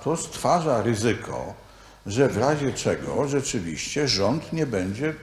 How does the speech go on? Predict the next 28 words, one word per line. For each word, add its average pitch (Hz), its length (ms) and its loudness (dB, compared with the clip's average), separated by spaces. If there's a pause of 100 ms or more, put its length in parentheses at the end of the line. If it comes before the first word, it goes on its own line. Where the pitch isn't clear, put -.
(180)
kontrolował 185 680 0
sytuacji, 196 680 -4 (360)
nie 160 120 0
będzie 202 300 0
kontrolował 180 720 2
nawet 165 340 0
swoich 165 540 -4
sekretarek, 90 680 0 (100)
pan 87 280 -6
minister. 90 540 -6 (300)
Pan 180 220 6
minister 185 460 0
Waszczykowski 143 920 0 (720)
zaprosił 165 640 2
Komisję 143 480 0
Wenecką 123 560 0
do 131 100 0
Polski, 160 240 -4
chociaż 240 280 -4
nie 359 100 -4
musiał, 180 380 4
nie 269 220 -2
wiem 98 140 4
po 101 120 0
co, 95 120 -2
dlaczego 98 380 2
to 95 140 -4
zrobił. 78 380 -4